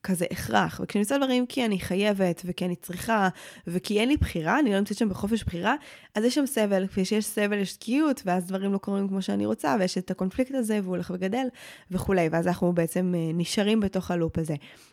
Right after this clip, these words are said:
והרבה פעמים החיבור הזה מחדש לרצון שלנו, שלפעמים הוא יהיה בהלימה עם הצריך, אבל לפעמים גם ממש לא, יבוא וישחרר את כל זה. אני אתן רגע דוגמאות לרצון הזה שנמצא מאחורי הצריך. אני יכולה לבוא ולהגיד, "צריך לשלם חשבון חשמל",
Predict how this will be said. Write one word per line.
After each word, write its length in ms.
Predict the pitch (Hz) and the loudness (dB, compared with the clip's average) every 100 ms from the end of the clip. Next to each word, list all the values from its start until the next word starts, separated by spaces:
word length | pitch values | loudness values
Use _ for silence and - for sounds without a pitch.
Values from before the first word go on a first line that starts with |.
| _ - | _ -2
והרבה 300 | 185 175 190 | 2 2 2
פעמים 400 | 247 269 277 311 | 2 2 4 2
החיבור 540 | 233 190 - 175 196 247 | 2 0 0 0 2 2
הזה 180 | 226 190 | 2 0
מחדש 560 | 180 185 190 208 - - - | -2 0 2 2 0 -8 -2
לרצון 540 | 180 165 160 214 240 | 0 0 -4 -2 0
שלנו, 440 | 277 311 214 190 196 - - - | 0 2 2 4 2 -4 -18 -4
שלפעמים 460 | 220 196 196 220 | 0 0 0 0
הוא 120 | 247 | 0
יהיה 220 | 226 214 285 | 0 0 0
בהלימה 400 | 302 254 214 202 | 0 0 0 0
עם 120 | 202 | -2
הצריך, 380 | 185 185 180 202 | -2 -2 -4 -2
אבל 120 | 175 | -4
לפעמים 280 | 165 196 220 | -2 -2 0
גם 100 | 220 | 0
ממש 400 | 196 202 196 226 | 0 -2 -2 0
לא, 160 | 269 302 - - - | 0 0 -6 -16 -2
יבוא 220 | 202 196 208 | 0 2 2
וישחרר 480 | 202 - - 175 | 0 -2 -4 -2
את 60 | 165 | -2
כל 180 | - 151 | -2 -2
זה. 160 | 156 | 0
אני 140 | 156 170 | 0 0
אתן 200 | - 208 | 2 2
רגע 200 | 202 196 | 2 2
דוגמאות 400 | 185 180 175 - 180 160 170 - - - | 0 0 -2 0 -2 -2 -6 -14 -10 0
לרצון 600 | 170 175 175 190 247 247 | 2 4 2 0 2 2
הזה 100 | 233 | 2
שנמצא 360 | 220 190 190 | 0 0 0
מאחורי 320 | 190 180 180 180 | 0 0 0 0
הצריך. 480 | 175 180 151 135 | 0 -4 -4 -6
אני 80 | 165 | -6
יכולה 260 | 170 269 330 | -2 0 2
לבוא 120 | 269 | 2
ולהגיד, 420 | 208 190 180 185 180 - - _ | 2 2 2 0 -2 -8 -20 _
"צריך 220 | - 247 233 | -2 0 0
לשלם 300 | 208 185 180 | 0 0 0
חשבון 340 | 180 180 165 | -4 -6 -6
חשמל", 440 | - 175 175 147 | -6 -4 -2 -2